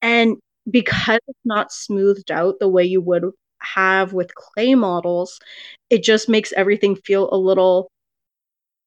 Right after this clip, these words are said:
n-, because it's not smooth, it makes you feel a little unsettled just because it's not, like, everything looks a little bit shaky as the frames are going through.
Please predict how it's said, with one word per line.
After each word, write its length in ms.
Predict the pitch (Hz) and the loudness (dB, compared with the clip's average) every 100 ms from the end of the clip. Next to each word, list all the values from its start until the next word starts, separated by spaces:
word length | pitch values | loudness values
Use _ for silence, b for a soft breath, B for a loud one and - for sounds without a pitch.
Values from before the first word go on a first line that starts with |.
| _ - | _ 0
n-, 180 | 220 202 - 208 | 0 0 -2 0
because 380 | 240 - 226 | 0 0 0
it's 140 | 247 233 | 0 0
not 300 | 220 202 - | 2 2 0
smooth, 800 | - 196 196 202 196 175 170 - - | -14 -6 -2 0 0 -2 -6 -10 -6
it 100 | 190 | -2
makes 400 | 185 190 - - 226 | -2 -2 -8 -16 -10
you 300 | 190 190 185 | -4 -2 -4
feel 360 | - 190 185 | -2 0 0
a 40 | 180 | 0
little 320 | 175 180 185 | -2 -2 -2
unsettled 680 | 180 180 - 247 214 185 175 | -4 -6 -2 0 0 -2 -4
just 200 | - 180 | -8 -6
because 320 | 185 - 185 185 | -8 -6 -6 -8
it's 140 | - | -6
not, 460 | 190 185 180 - - B B _ - | -2 -2 -2 -8 -18 B B _ -2
like, 120 | 202 | 0
everything 380 | 208 202 220 202 | 2 2 0 0
looks 260 | 202 202 | -2 -4
a 100 | - | -4
little 220 | 196 190 190 | -2 0 -2
bit 160 | 190 | -2
shaky 480 | - 202 196 196 180 | 0 2 0 -2 -4
as 220 | 175 175 | -4 -6
the 100 | 185 | -8
frames 400 | 180 185 185 180 | -8 -6 -6 -6
are 80 | 180 | -6
going 340 | 175 170 165 175 | -6 -6 -8 -12
through. 460 | - 190 175 - | -8 -6 -4 -8